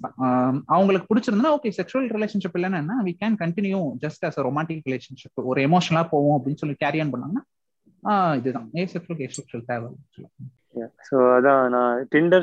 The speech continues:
Speaker 2: சொன்னல, like, அதை பத்தியுமே கொஞ்சம் பேசலாம். So, like, Tinder-லாம் வந்ததுக்கு அப்புறமா, so இது எல் ஜி பி டி கியூ கம்யூனிட்டிக்கு வந்து ஓரளவுக்கு அது பாசிட்டிவா தான் இருக்கா, இல்ல வந்து நெகட்டிவா போய் சேர்ந்திருக்கு? ஏன்னா அதனாலே வந்து நிறைய பேர் வந்து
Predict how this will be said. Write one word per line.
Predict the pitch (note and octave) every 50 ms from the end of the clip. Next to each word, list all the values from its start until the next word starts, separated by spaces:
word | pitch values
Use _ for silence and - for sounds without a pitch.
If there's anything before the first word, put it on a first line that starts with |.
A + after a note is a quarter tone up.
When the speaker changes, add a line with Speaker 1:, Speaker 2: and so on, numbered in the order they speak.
| E3
Speaker 2:
சொன்னல, | E3+ D3 C3+ C3 C3+ C#3 C3+ B2+ A#2+ B2 B2
like, | A#2 G#2 - C3 B2
அதை | B2+ B2 B2 C3+ C3 C3
பத்தியுமே | C#3+ B2+ B2 D3 C#3 C#3 C#3 C3
கொஞ்சம் | C3+ C3 B2 A#2+ A#2+ A2+ A2
பேசலாம். | - B2+ A#2+ - - - A#2 A2+ A#2 A#2
So, | B2+ B2+ A#2+ - - - - - - - -
like, | - C3+ A#2+ - -
Tinder-லாம் | D#3+ C#3 B2+ A#2 - C#3+ D#3+ F3 F#3 F3+ F#3 F#3 F3+ E3
வந்ததுக்கு | D3+ C#3+ D3 D3+ D#3 E3 E3 D3+ D#3+ D3
அப்புறமா, | - D3 C3 - D#3 C#3+ C#3+ D3 D3+ D3+ D#3 D#3 D#3+ D3
so | C3 - D3 C#3 C3+
இது | C3+ C3 B2 B2+
எல் | B2+ C3 C#3 C#3 C3 C3
ஜி | C3 C#3+ F3 E3+
பி | D#3+ E3+
டி | D3+ D#3 C#3+
கியூ | C3+ D3 C#3 B2+ - -
கம்யூனிட்டிக்கு | C3 C3 C3 C3+ C3 B2 - B2+
வந்து | B2+ B2+ B2+ C3+ C#3 C3+ C3
ஓரளவுக்கு | B2+ B2 B2 B2 B2+ C#3 C3+ C3+
அது | C3+ B2 B2+ B2 A#2 _ _ _ _ _ _ _ _ _ _ -
பாசிட்டிவா | C3+ C3+ D3+ E3 - - - E3 D#3+ D#3+ E3 E3 D#3+ D#3+ D#3 D#3 D3+
தான் | D3 D#3 D3+ D3
இருக்கா, | C3+ C3+ B2+ A#2+ - D3 D#3+
இல்ல | D#3+ D3+ C#3+
வந்து | C3+ C3 C3+ C3+
நெகட்டிவா | C3+ C3 B2+ B2 B2 A#2+ B2+ B2 C3+ C3 C3 C3 B2 -
போய் | B2+ B2 A#2
சேர்ந்திருக்கு? | - A#2+ A#2+ A#2+ B2 B2
ஏன்னா | C3+ C#3+ C#3 C3+ C3+ -
அதனாலே | - - C3+ B2+ B2+ C#3 D3 D3 C#3+ C#3+ D3 D3+
வந்து | C#3+ C#3 C#3 C#3 C3+
நிறைய | C3 B2+ B2 B2+ B2+ A#2+ -
பேர் | - C3 B2+
வந்து | B2+ B2 B2 B2 B2+ B2+ B2